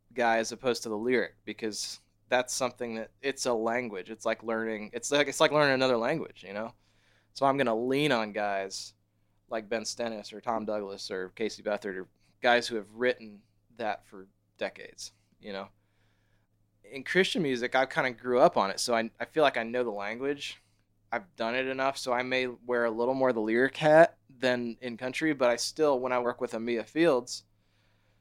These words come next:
who's a phenomenal songwriter, phenomenal lyricist, I mean, she's kinda great all around, but she'd probably say that she's a top liner, like, she's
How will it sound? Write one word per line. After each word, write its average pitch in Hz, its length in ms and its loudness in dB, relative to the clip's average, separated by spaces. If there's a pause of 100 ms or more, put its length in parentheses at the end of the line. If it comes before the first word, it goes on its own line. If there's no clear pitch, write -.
who's 131 120 -8
a 123 60 -8
phenomenal 139 560 2
songwriter, 120 600 2
phenomenal 123 440 -2
lyricist, 123 680 -4 (420)
I - 40 -12
mean, 147 80 -2
she's 233 180 -2
kinda 147 280 4
great 135 220 6
all 127 180 10
around, 123 420 4
but 117 200 -6
she'd 165 220 0
probably 131 320 6 (280)
say 131 220 -2
that 120 100 -6
she's 117 200 -12
a 104 40 -20
top 139 300 4
liner, 95 260 -8
like, 98 120 -14
she's 98 240 -20